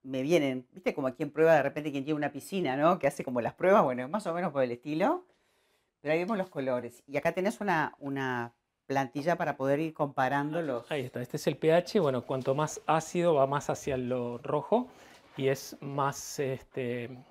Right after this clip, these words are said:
Speaker 2: menos saludable, digamos, y más alcalino, más hacia lo violeta. Y acá podemos ver el agua mineral, que estaría entre un seis, siete. Eh, después pasamos a un agua de, de mar, que también está muy parecido,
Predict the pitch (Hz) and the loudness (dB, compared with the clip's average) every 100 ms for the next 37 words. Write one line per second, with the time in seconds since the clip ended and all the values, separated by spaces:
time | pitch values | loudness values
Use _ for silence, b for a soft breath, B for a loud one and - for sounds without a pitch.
0 | - _ _ - 147 151 160 - 131 175 | -20 _ _ -12 -4 0 0 2 6 8
1 | 165 127 143 143 151 202 - 147 143 - | 8 8 0 0 -2 -6 -8 -4 -4 -2
2 | 143 147 151 165 170 190 151 143 - 160 | -2 0 2 2 2 0 -2 -4 -4 -10
3 | - 135 123 123 123 123 135 135 131 117 | -4 -4 -2 -2 -4 -4 -2 -2 -4 -8
4 | - b b - - 135 156 165 156 170 | -12 b b -6 0 4 4 4 6 8
5 | 190 214 B B B B - 143 131 135 | 8 4 B B B B -12 -6 -2 0
6 | 139 147 165 196 196 233 - _ _ - | 0 0 6 6 6 0 -10 _ _ -20
7 | - 110 123 120 113 104 - _ _ _ | -8 -8 -6 -6 -6 -10 -16 _ _ _
8 | - 120 117 117 123 120 - 139 135 - | -12 -10 -6 -6 -6 -8 -2 -2 -2 -4
9 | 160 151 165 190 247 _ B B B B | -2 0 0 -2 -4 _ B B B B
10 | - 143 123 123 120 117 - 135 139 139 | -16 -10 -6 -6 -8 -6 -4 -2 0 0
11 | 135 - - 139 139 139 143 143 135 127 | -2 -4 -4 -4 -2 0 4 4 2 0
12 | 123 131 _ _ _ _ _ _ 135 127 | -6 -10 _ _ _ _ _ _ -10 -6
13 | 127 165 165 214 - 120 120 127 117 - | 2 4 6 4 -2 -6 -4 -4 -4 -4
14 | 135 135 143 147 139 - 185 185 240 | -4 -2 -2 0 -2 -2 2 2 2